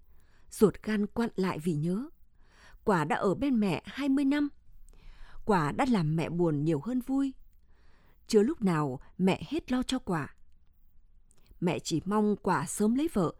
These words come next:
đẻ hai, ba, bốn đứa con. Người mẹ Mông nào cũng chỉ mong có thế thôi. Vậy mà Quả chẳng lấy vợ, cũng chẳng có con.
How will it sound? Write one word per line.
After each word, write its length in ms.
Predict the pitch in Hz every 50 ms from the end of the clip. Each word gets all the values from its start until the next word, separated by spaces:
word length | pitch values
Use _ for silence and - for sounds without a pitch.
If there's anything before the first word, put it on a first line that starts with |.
| - - - - - - - - - -
đẻ 280 | 185 208 185 160 147
hai, 420 | 151 147 - - - 277 285 285 254 - - - -
ba, 280 | - 185 220 220 220 214
bốn 240 | 175 202 208 254 294
đứa 100 | 320 302
con. 280 | - 226 226 240 226 202 - - - - - - - - - - - - - - - - - - - -
Người 220 | - 202 202 190 175
mẹ 180 | 165 170 -
Mông 240 | - 208 220 226 208
nào 280 | 190 180 156 147 147 - - - - - - -
cũng 300 | 226 202 202 247 302 311 -
chỉ 220 | - 226 175 147
mong 260 | 147 175 190 190 185
có 120 | 180 220 233
thế 200 | - 214 240 262
thôi. 280 | - 233 233 226 226 220 - - - - - - - - - - - - - - -
Vậy 160 | - 220 185
mà 360 | 180 202 202 190 180 180 175 170
Quả 260 | - - 190 156 151
chẳng 260 | - - 220 196 180
lấy 160 | 185 226 302 -
vợ, 220 | - 214 175 - - - - - - - -
cũng 380 | - 208 - - 240 254 254
chẳng 180 | 240 - 208 139 -
có 100 | - 233
con. 320 | - - 196 190 185 175